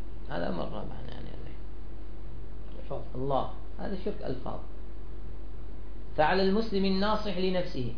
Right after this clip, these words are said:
Speaker 1: الخائف من عذاب ربه أن يهتم بتعلم التوحيد وما يضاده وينافيه أو ينقصه أو يقدح فيه. يعني هناك أشياء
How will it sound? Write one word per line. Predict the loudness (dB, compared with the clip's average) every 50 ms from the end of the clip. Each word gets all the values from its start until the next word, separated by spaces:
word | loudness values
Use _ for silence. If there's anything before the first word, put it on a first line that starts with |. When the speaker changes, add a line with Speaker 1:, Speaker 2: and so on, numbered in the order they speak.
| 0 0
Speaker 1:
الخائف | 0 0 0 2 2 4 4 4 4 2 2 0 0 2
من | 2 2 2 2
عذاب | 2 2 4 4 4 4 4 2 2 0
ربه | 0 0 0 0 -2 -2 -2 0
أن | 0 0 2
يهتم | 2 0 0 0 2 2 2 2 0 0 0
بتعلم | 0 2 2 2 2 4 4 4 2 2 2 0
التوحيد | 0 0 0 0 0 2 2 2 2 2 0 0 0 0 0 0 0 0 0 0 0 0 0 2
وما | 2 4 4 4 4
يضاده | 2 2 2 4 6 6 8 6 6 4 2 0 0 0 0 0 0 0
وينافيه | 0 0 0 2 2 2 2 2 2 2 2 2 2 0 0 0 0 0 0
أو | 2 2 2
ينقصه | 2 2 2 2 0 0 0 0 0 0 0 0 0 0 0
أو | 0 0
يقدح | 2 2 2 2 2 2 2 2 2 2
فيه. | 2 2 2 2 0 0 0 0 0 0 0 0 0 0 0 0 0 0
يعني | 0 0 0
هناك | 0 0 0 0 0
أشياء | 0 0 0 2 2 4 4 4 4 2 0